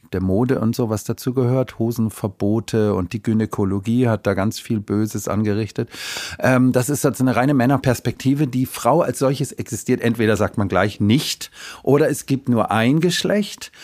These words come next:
und das ist deswegen das weibliche, weil es formuliert wird von Männern. Ne? Und deswegen gibt es diesen, es ist so wie so eine Einbahnstraße. Man ist ja jetzt eher, oder Mann, ja doch Mann, mit Doppeländern wahrscheinlich,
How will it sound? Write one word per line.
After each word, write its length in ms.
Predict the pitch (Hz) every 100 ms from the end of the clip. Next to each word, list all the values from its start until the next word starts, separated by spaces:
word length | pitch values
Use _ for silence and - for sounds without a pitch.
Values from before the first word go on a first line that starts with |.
| -
und 180 | - 131
das 140 | 131 120
ist 200 | 123 -
deswegen 460 | 117 - 151 160
das 200 | 143 -
weibliche, 680 | 104 101 120 143 143 180 180 175 -
weil 160 | 107
es 80 | 117
formuliert 540 | - 113 107 110 127
wird 180 | 113 110
von 220 | - 113
Männern. 500 | 101 90 90 87 87 - _ 98
Ne? 160 | 117 131 - -
Und 140 | - 127
deswegen 340 | 156 160 151
gibt 180 | 156 156
es 80 | -
diesen, 180 | 135
es 220 | - 117 147
ist 100 | -
so 140 | 127
wie 80 | 139
so 100 | 120
eine 100 | 117
Einbahnstraße. 1040 | 110 127 175 139 95 - 90 87 - 90 - - -
Man 120 | - 123
ist 140 | 135
ja 60 | 131
jetzt 360 | 135 175 -
eher, 400 | - 147 147 135 -
oder 140 | 101
Mann, 360 | 87 85 95 82 -
ja 200 | 98 92
doch 220 | 113 104
Mann, 300 | 98 95 90
mit 140 | 95 -
Doppeländern 520 | 98 113 95 98 92
wahrscheinlich, 460 | 90 - 101 113